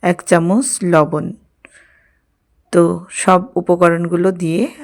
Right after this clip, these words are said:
আবারও আমি সুন্দরভাবে নেড়েচেড়ে আস্তে আস্তে কষিয়ে নিব। তো এই মশলাটা আমি তিন চার মিনিটের মতো কষিয়ে নিব।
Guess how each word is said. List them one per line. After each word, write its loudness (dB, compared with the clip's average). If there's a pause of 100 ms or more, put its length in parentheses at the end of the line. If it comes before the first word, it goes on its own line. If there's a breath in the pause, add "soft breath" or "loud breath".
(120)
আবারও 2
আমি -2
সুন্দরভাবে -2
নেড়েচেড়ে -2 (540 soft breath)
আস্তে -4
আস্তে 0
কষিয়ে -6
নিব। -10 (640 soft breath)
তো -20
এই 2
মশলাটা -4
আমি -2 (640)
তিন -4
চার 0
মিনিটের -4
মতো -6
কষিয়ে -6
নিব। -10